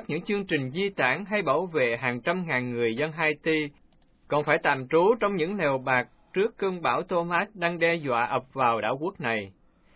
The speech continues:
gieo rắc thêm đau thương khốn khổ. Tại Haiti, khoảng một triệu ba trăm ngàn người đã mất hết nhà cửa, phải tạm trú trong những căn lều từ vụ động đất khủng khiếp ngày mười hai tháng Giêng năm nay.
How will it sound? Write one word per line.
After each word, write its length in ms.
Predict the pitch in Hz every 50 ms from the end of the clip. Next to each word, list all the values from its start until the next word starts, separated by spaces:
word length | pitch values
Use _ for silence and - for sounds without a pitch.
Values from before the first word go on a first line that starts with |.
| _ -
gieo 200 | 147 160 185 180
rắc 180 | 185 190 - - -
thêm 240 | 190 170 165 165 160
đau 220 | 160 160 165 160 - -
thương 240 | 180 170 160 160
khốn 240 | - - 170 170 190
khổ. 380 | 196 - 120 110 110 123 151 170 - - _ _ _ _ _ _ _ _ _ _ _ _ _ _ _ _ _ _ _ _ _
Tại 180 | - 139 139 131
Haiti, 600 | 139 165 175 180 175 - - 180 185 185 180 170 - - - - - -
khoảng 260 | - 147 175 226 226
một 160 | 185 160 151 - -
triệu 200 | 139 139 139 139
ba 140 | 165 185 190 190
trăm 200 | 190 196 196 175
ngàn 260 | 151 135 135 131 127
người 300 | 131 131 131 123 120 113
đã 120 | 117 135
mất 240 | 156 180 196 190 -
hết 220 | 208 208 220 -
nhà 160 | 175 139 120 110 -
cửa, 320 | - 117 117 120 131 170 185 - _ _ _ _ _
phải 140 | - 139 156
tạm 260 | - 147 127 123 120
trú 260 | 113 - 160 180 208 220
trong 140 | 220 208 190
những 280 | 175 139 135 165 185 185
căn 340 | - 180 180 180 180 185 165
lều 300 | 143 135 127 120 110 110 - _
từ 220 | - 131 127 127 120
vụ 220 | 117 127 120 120
động 220 | 120 120 113 117 117
đất 140 | 147 175 -
khủng 240 | - - 120 - 87
khiếp 200 | - - 190 - - -
ngày 120 | 135 123
mười 200 | 123 117 120 120
hai 280 | 123 143 165 165 165 160
tháng 240 | - 170 175 190 185
Giêng 240 | 170 170 165 160 156
năm 180 | 156 151 151
nay. 300 | 151 147 147 147 143 135